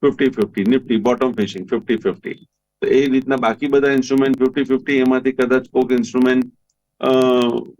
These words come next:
fully out પણ થઈ ગયું હોય કે પ્રોફિટ બુકિંગ પણ થઈ ગયું હોય. But as of now, આ બે ઇન્સ્ટ્રુમેન્ટ છે કે which is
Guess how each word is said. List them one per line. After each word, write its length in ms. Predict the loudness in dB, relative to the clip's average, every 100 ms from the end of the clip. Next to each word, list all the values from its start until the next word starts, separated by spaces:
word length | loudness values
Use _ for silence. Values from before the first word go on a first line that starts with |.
| _ 0
fully 600 | 2 2 2 2 2 0 -2 -10 -8 0
out 160 | 2 0 0
પણ 160 | -2
થઈ 180 | 0 0
ગયું 240 | 0 0 0
હોય 200 | 0 -2
કે 120 | -6
પ્રોફિટ 340 | -4 -2 -2
બુકિંગ 360 | -2 -2 0 0
પણ 160 | -2
થઈ 200 | -2 -2
ગયું 280 | 2 2 2 0
હોય. 100 | -4 -6 _ -20 -12 -4
But 140 | -4 -4 _ _
as 140 | -2 2
of 320 | 0 0 -2
now, 380 | -2 0 -2 -8 _ _
આ 140 | -4
બે 120 | 0 0
ઇન્સ્ટ્રુમેન્ટ 520 | 0 -2 0 0 0
છે 120 | -2
કે 100 | -2
which 240 | -2 -2
is 100 | -2